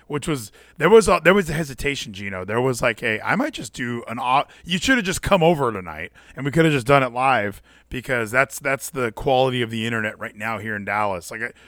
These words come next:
trying to watch T V, like, anything we're trying to do, for some reason, when there's snow on the ground, we have no power, we have no internet. Like, those are the two things that we lose. I remember last, that freeze, like, two or three years ago, I,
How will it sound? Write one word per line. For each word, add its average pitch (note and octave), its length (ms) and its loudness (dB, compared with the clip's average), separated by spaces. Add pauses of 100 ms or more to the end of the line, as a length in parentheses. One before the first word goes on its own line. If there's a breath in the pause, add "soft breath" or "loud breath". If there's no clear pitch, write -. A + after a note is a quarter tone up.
(120)
trying D3+ 220 2
to C#3+ 80 2
watch C3+ 320 2
T C#3+ 160 -8
V, C#3+ 260 -2
like, C3 160 -2
anything F3+ 320 -2
we're E3+ 80 -4
trying D#3+ 260 -2
to C#3 80 -6
do, D3 140 0
for A#2+ 140 -12
some D3+ 240 -6
reason, C#3+ 280 -4
when C3+ 120 -4
there's A#2 180 -2
snow C3 260 -2
on B2+ 80 -2
the B2 60 -4
ground, A2 380 -4 (340 soft breath)
we B2 100 -4
have B2+ 100 0
no C#3 120 4
power, F3 480 8
we D3 180 4
have A#2+ 180 4
no A#2+ 200 4
internet. F2 400 -2
Like, E2+ 140 -16
those A#2 220 -4
are - 20 -6
the A#2+ 120 -10
two A#2+ 260 -8
things A2+ 340 -4
that A#2 120 -10
we G#2+ 100 -10
lose. A2+ 360 -8 (240 loud breath)
I - 100 0
remember E3 340 2
last, D#3+ 480 2
that B2+ 280 -6
freeze, D#3 400 -6
like, C3+ 140 -4
two - 160 -8
or D3 60 -4
three E3+ 240 -10
years A#2+ 200 -4
ago, G#2 160 -2
I, G#2+ 200 -2